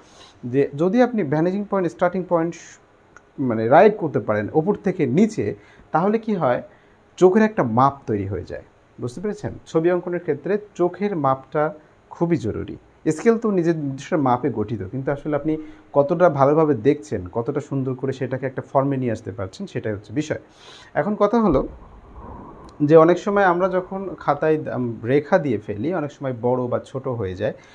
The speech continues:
এটা যদি আমরা একটা সিস্টেমেটিক্যালি একটা, উম, ফর্মের মধ্যে ফেলতে পারি বা সেই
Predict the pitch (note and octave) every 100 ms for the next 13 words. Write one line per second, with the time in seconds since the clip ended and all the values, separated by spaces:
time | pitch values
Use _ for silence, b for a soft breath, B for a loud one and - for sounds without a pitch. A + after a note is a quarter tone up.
0 | B D3 D3 E3 D#3+ D#3+ D#3 D#3 D3 -
1 | - G3 - F3+ D#3 C3+ A#2+ A#2+ A#2 -
2 | B2 A2+ G#2 G2+ - D3+ E3 G3 G3 D#3+
3 | D#3 C#3+ G2+ G#2 G2 G#2 D3 C3+ - C3+
4 | C3+